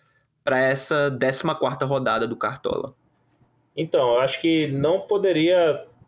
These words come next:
Speaker 2: ser uma rodada melhor pra gente falar sobre dicas do que essa, né? Eu acho que essa décima quarta rodada é a mais difícil do ano de dois mil e vinte e três pra escalar, por vários motivos, né?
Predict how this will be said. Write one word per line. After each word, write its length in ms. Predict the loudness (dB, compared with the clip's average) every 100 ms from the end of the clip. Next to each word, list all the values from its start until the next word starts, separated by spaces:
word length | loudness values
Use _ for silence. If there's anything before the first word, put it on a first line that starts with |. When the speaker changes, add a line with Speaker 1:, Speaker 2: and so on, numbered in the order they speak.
| -8
Speaker 2:
ser 400 | -4 0 2 2
uma 160 | 2
rodada 400 | 2 2 2 2
melhor 520 | 2 2 2 4 2 2
pra 180 | 0
gente 260 | 0 -2 -2
falar 440 | -2 0 2 0
sobre 340 | 0 -2 0 -2
dicas 680 | -2 -4 -2 0 0 -2 -4
do 180 | -4 -2
que 120 | 0
essa, 640 | 2 4 2 2 -2 -2 -6
né? 280 | -2 -2 0
Eu 120 | 2
acho 200 | 0 -2
que 80 | 0
essa 320 | 2 2 2
décima 320 | 0 0 -2
quarta 300 | 0 0 0
rodada 580 | 2 2 2 0 0 -2 -6 -20 -20 _
é 80 | -2
a 120 | -2
mais 440 | 0 0 0 0 -2
difícil 840 | -4 -4 -4 -2 -2 0 -2 -2 -8 _ _ _ -6
do 200 | 0 2
ano 400 | 2 2 0 -4 _ _ _ -6
de 80 | 0
dois 160 | 0
mil 120 | 0
e 20 | -2
vinte 180 | -2
e 20 | -2
três 340 | 0 0 -2
pra 280 | -2 0 0
escalar, 600 | -2 -2 0 0 -2 -6 _ -20 _ _ _ -2
por 160 | 0
vários 360 | 2 2 2 2
motivos, 540 | 0 0 -2 -2 0
né? 200 | 0 -2